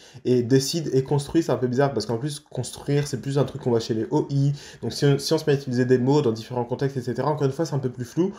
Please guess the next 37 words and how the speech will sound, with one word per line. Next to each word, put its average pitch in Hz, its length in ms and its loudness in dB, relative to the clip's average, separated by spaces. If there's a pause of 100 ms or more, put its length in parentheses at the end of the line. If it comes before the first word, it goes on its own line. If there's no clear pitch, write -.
(160)
là, 147 160 6
c'est 139 140 0
plus 147 320 -6
carré, 147 320 4
c'est 131 160 -4
plus, 135 340 0
genre, 113 180 2
c'est - 120 -2
un 113 40 -2
peu 120 140 -4
plus, 135 340 -2
euh, 104 300 2 (220)
formaté 139 520 4
co-, 156 140 0
comme, 117 220 -2
euh, 113 400 2
définition, 120 560 -2
au 139 80 2
final, 151 280 2 (280)
c'est - 160 0
mieux, 135 140 4
parce 175 120 0
que - 100 -8
c'est 117 120 -4
plus 113 100 -8
clair, 143 320 0
et 120 80 -4
ça 104 140 -6
permet 113 320 0
d'éviter 113 360 0
les 117 120 2
malentendus, 107 640 0
et 117 100 2
de 104 120 0
comprendre 117 360 -2
mieux, 135 220 2 (580)
genre, 107 280 -4